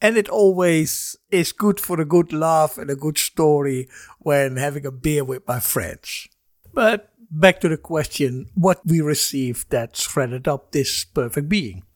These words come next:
It's actually very, very easy. We receive all kind of forms and ways of conditioning and programming. Starting from the moment we take in our first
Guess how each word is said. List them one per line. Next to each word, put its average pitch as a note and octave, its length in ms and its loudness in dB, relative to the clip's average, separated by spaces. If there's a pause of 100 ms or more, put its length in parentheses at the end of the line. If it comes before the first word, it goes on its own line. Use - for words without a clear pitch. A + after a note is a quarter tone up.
It's E3 140 -2
actually C#4 320 0
very, E3 460 0
very E3+ 280 -2
easy. F3 520 -2 (100)
We D#3 100 2
receive F3+ 600 -2
all A#3+ 240 2
kind F3+ 400 -4
of - 100 -10
forms E3 540 -2
and C3+ 200 -10
ways C#3+ 460 0 (480)
of C#3 380 0
conditioning C#3+ 600 -2
and C3 160 -4
programming. A#2+ 600 -2
Starting B3 500 -2
from D#3+ 220 -2
the D3 100 0
moment E3+ 600 -2
we D3 80 0
take D3 320 -2
in C3+ 100 -8
our B2+ 140 -6
first - 720 -4